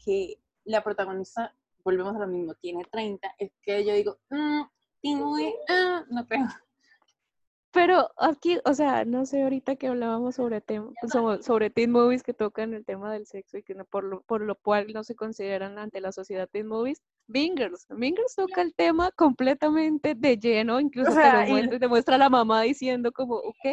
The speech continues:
Speaker 2: usen protección y la
Speaker 1: Sí.
Speaker 2: vaina", pero esa es una teen movie por excelencia y creo que es la reina de las teen movies.
Speaker 1: Y a mucha gente que es adolescente, yo creo que las ap-, la apreciamos más esta generación, que vamos ya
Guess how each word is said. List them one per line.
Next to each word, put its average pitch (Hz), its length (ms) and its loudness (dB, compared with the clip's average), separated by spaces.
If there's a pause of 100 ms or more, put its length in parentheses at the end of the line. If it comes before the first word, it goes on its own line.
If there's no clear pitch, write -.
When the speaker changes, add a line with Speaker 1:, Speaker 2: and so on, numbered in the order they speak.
(140)
Speaker 2:
usen 262 220 -2
protección 240 640 -2
y 233 60 -4
la 233 100 -4
Speaker 1:
Sí. 220 80 0
Speaker 2:
vaina", 208 320 -4 (180)
pero 220 260 6
esa 226 160 2
es 233 60 -4
una 240 200 -2
teen 233 240 -6
movie 226 240 -2
por 208 240 0
excelencia 208 640 -8
y - 60 -8
creo 196 180 -16
que 196 100 -14
es 180 60 -12
la 175 100 -4
reina 208 380 -8
de 175 60 -12
las 175 120 -12
teen 185 200 -18 (220)
movies. 214 280 -8 (440)
Speaker 1:
Y 285 200 0
a 220 140 2
mucha 254 360 0
gente 262 540 -6 (120)
que 156 340 -10
es - 120 -12
adolescente, 196 800 -4
yo 214 100 -2
creo 262 160 -2
que 226 160 -8
las 196 200 2
ap-, 208 260 -4
la 226 140 0
apreciamos 220 600 -4
más 262 300 0
esta 254 260 -4
generación, 208 680 -2
que 196 100 -2
vamos 185 320 -4
ya 202 340 0